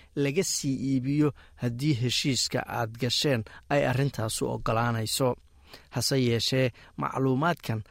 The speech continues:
ayaa sidoo kale soo jiita burcadda internetka iyo kuwa jabsada kombiyuutarada oo doonaya inay xogtaasi ka faa'iidaystaan, maadaama xogta gaarka ah ee dadka ay suuqa madow lacag ka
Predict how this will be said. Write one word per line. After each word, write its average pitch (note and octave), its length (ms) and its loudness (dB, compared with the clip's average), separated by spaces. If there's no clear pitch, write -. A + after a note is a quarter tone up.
ayaa C3+ 300 2
sidoo C#3 400 2
kale C#3 300 0
soo G3 320 2
jiita A#2+ 580 -2
burcadda D3+ 500 -4
internetka C3 880 -2
iyo B2 220 0
kuwa A#2+ 420 0
jabsada - 480 -2
kombiyuutarada B2 880 0
oo C3 160 2
doonaya A#2+ 520 2
inay C#3 220 2
xogtaasi B2 800 -2
ka D3+ 140 0
faa'iidaystaan, A#2 1000 -2
maadaama C#3+ 540 2
xogta - 420 -6
gaarka C#3 520 -4
ah G#2 60 -6
ee B2 220 2
dadka B2 380 -2
ay C3 140 2
suuqa C3 480 0
madow A#2 340 0
lacag B2 300 -4
ka - 120 -8